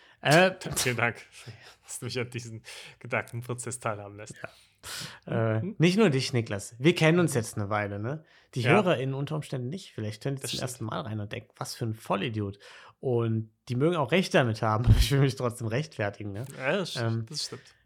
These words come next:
Speaker 1: ja. Was mir noch gekommen ist gerade, der Gedanke, sie war eine streitbare Frau, sie war Haussprecherin,
Speaker 2: Mhm.
Speaker 1: Racheaktion,
Speaker 2: Welche?
Speaker 1: Fragezeichen, ne, mit dem Fahrrad.
Speaker 2: Oh.
Speaker 1: Dass
Speaker 2: Ja,
Speaker 1: da
Speaker 2: weil sie
Speaker 1: jemand
Speaker 2: gesagt
Speaker 1: war.
Speaker 2: hat,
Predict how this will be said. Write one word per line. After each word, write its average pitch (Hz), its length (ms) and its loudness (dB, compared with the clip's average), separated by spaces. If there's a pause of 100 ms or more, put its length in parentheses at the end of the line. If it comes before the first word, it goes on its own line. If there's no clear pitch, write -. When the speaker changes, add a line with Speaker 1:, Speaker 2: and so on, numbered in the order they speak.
Speaker 1:
ja. 113 260 -4 (480)
Was 139 220 -2
mir 202 120 6
noch 156 280 4
gekommen 131 380 -2
ist 175 140 -6
gerade, 151 440 0
der 139 140 -2
Gedanke, 147 720 0 (680)
sie 117 180 -4
war 120 140 2
eine 202 180 0
streitbare 143 580 -4
Frau, 113 520 -6 (120)
sie 127 260 -6
war 123 220 0
Haussprecherin, 123 1120 -2
Speaker 2:
Mhm. 120 520 -10 (380)
Speaker 1:
Racheaktion, 120 640 -2
Speaker 2:
Welche? 240 260 -6
Speaker 1:
Fragezeichen, 165 920 -4 (720)
ne, 147 200 0
mit 156 180 -2
dem 135 100 -2
Fahrrad. 147 380 2
Speaker 2:
Oh. 110 420 -8 (160)
Speaker 1:
Dass 117 200 -4
Speaker 2:
Ja, 113 240 4
Speaker 1:
da 147 40 4
Speaker 2:
weil 143 140 4
sie 139 40 2
Speaker 1:
jemand 147 100 -2
Speaker 2:
gesagt 151 300 0
Speaker 1:
war. 151 100 2
Speaker 2:
hat, - 280 -14